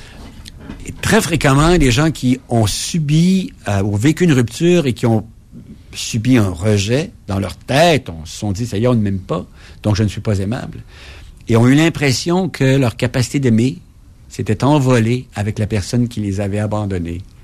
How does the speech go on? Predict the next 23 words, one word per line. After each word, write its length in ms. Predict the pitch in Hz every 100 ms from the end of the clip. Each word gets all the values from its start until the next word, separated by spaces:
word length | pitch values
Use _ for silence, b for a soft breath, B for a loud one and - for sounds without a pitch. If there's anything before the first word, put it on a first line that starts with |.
| b - - -
ou 40 |
qui 140 | -
était, 320 | 90 - 95 87 -
qui 100 | -
les 160 | 95 95
avait 140 | 95
quittés. 400 | - - 87 95 B B B
Comme 180 | - 127
si 200 | 123 113
elle 120 | 104
leur 200 | 101 95
avait 200 | 98 101
volé 560 | 92 87 120 131 127 127
leur 200 | 107 90
capacité 500 | 101 - 90 - -
d'aimer. 320 | - - - - B B B
Ça 200 | - -
aussi, 200 | 120 -
je 60 | 123
travaille 260 | 110 101 90
ça 120 | 107
avec 260 | 95 98
elles. 160 | 95